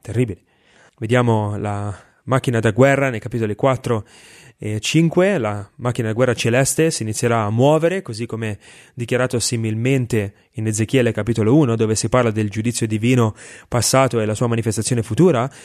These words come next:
ma in quel periodo di sette anni, quando Dio riverserà il giudizio, soprattutto negli ultimi tre anni e mezzo di quel periodo di sette anni,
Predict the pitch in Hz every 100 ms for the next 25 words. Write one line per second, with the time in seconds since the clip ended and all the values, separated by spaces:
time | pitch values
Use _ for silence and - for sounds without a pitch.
0 | - - 117 110 - - 170 240 247 165
1 | 123 117 135 117 113 131 120 113 110 123
2 | 120 117 135 120 110 123 117 113 117 117
3 | 151 - 120 113 160 - 117 123 123 113
4 | 110 113 113 107 113 113 107 120 110 113
5 | 123 - 107 110 107 104 104 117 117 104
6 | - 117 143 156 113 139